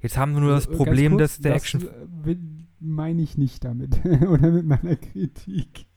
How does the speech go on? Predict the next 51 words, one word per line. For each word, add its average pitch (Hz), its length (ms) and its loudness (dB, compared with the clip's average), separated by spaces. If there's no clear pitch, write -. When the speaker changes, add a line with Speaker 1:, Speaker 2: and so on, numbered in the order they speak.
Speaker 1:
Hatte 156 260 0
ich, 147 260 -4
Speaker 2:
Jetzt - 20 0
Speaker 1:
hatte 156 140 2
Speaker 2:
kannst 139 180 -2
du 135 40 -12
Speaker 1:
ich, - 20 -12
Speaker 2:
weiter. 123 200 -10
Speaker 1:
hatte 143 160 -2
ich 135 60 -4
auch 147 80 -2
nicht 143 120 -2
so 147 120 -2
verstanden, 127 520 -4
aber 113 260 0
es 123 100 -2
gibt, 151 280 -2
wir 151 180 2
wissen, 160 220 2
aus 147 160 2
welcher 143 300 0
Richtung 139 300 0
das, 131 200 0
also 120 220 0
so 139 200 -6
eine 139 140 4
Kritik - 380 -2
schon 127 180 0
wieder 113 180 2
Speaker 2:
Ja. - 20 -2
Speaker 1:
kommt, 147 500 -2
ne? 131 220 -2
Auf 123 140 2
jeden 135 140 4
Speaker 2:
Mhm. - 20 4
Speaker 1:
Fall, 123 420 4
die, 127 220 -10
die 120 100 -6
gab's 127 240 2
halt 127 100 0
auch 151 180 2
wieder, 160 300 2
aber 143 160 4
nicht 180 160 2
so 180 100 -4
viel, 170 180 -4
wie 156 60 -2
man 147 160 0
gedacht 123 380 -4
hat, - 160 -6
weil 139 260 2